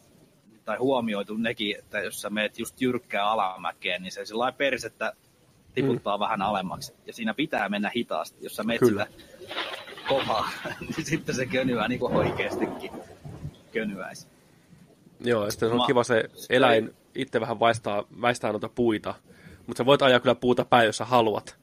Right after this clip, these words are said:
Speaker 2: Niin sit on hevonen
Speaker 1: Joo.
Speaker 2: naama siinä, tiiäks, et äijä lentää
Speaker 1: Mm.
Speaker 2: kyydistä, kun ollaan molemmat siinä maassa.
Speaker 1: Joo.
Speaker 2: Mm.
Speaker 1: Sitten jos dödaa, niin sit sulta häviää ne kaikki, mitä sulla oli mukana.
Speaker 2: Mm.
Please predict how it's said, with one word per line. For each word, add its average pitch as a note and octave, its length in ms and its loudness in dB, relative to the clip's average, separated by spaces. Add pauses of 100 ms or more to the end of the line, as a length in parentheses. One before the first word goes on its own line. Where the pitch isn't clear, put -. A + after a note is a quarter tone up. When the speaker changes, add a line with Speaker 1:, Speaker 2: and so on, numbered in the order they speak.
Speaker 2:
Niin C#3 100 2
sit - 140 -2
on C#3 180 2
hevonen B2+ 300 10
Speaker 1:
Joo. B2 80 10
Speaker 2:
naama B2 260 10
siinä, A2+ 220 0
tiiäks, - 220 -2
et C#3 100 4
äijä C#3 240 8
lentää B2 320 4
Speaker 1:
Mm. B2 60 -8 (160)
Speaker 2:
kyydistä, C3+ 300 0
kun - 200 -10
ollaan C3 180 6
molemmat B2+ 380 6
siinä G#2 180 -8
maassa. F#2+ 340 -12 (1300)
Speaker 1:
Joo. G#2+ 220 -2 (440)
Speaker 2:
Mm. G2+ 200 -14 (2500)
Speaker 1:
Sitten - 320 -4
jos - 260 -2
dödaa, A2 520 2
niin G2+ 200 -2 (140)
sit - 220 -6
sulta A2 240 0
häviää G#2 500 0
ne F#2 160 -4 (320)
kaikki, - 320 0
mitä G2+ 160 -2
sulla - 160 0
oli - 80 -2
mukana. G2 460 -4 (340)
Speaker 2:
Mm. G#2+ 180 -10